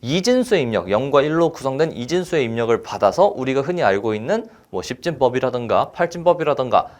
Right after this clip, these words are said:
하는 그런 출력으로 내보내는 걸 디코더라고 한다. 이렇게 구분하시면 됩니다. 그래서 뭐 입력 개수, 입력과 출력의 개수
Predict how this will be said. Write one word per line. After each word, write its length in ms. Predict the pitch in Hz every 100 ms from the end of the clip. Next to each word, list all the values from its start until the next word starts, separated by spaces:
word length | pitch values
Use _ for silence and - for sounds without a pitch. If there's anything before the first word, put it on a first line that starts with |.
| _
하는 300 | - 170 180
그런 260 | - 151 196
출력으로 400 | - 240 208 160
내보내는 500 | 101 104 117 95 98
걸 240 | 135 214 - - _ _
디코더라고 640 | 127 - 175 156 110 120
한다. 360 | 110 82 90 - - -
이렇게 280 | 120 123 -
구분하시면 520 | 135 143 135 113 98
됩니다. 380 | 90 82 - - _ _ _ _ _ _ _ _ _ _ _ -
그래서 400 | 107 165 - - _ _ _ _ _
뭐 140 | 101 -
입력 240 | 131 143
개수, 460 | - 101 - 85 - _ _ _ _ _ _ _ _ _ _ _ _ _ -
입력과 400 | 143 156 160 143
출력의 420 | - 190 175 135
개수 480 | 98 82 - 101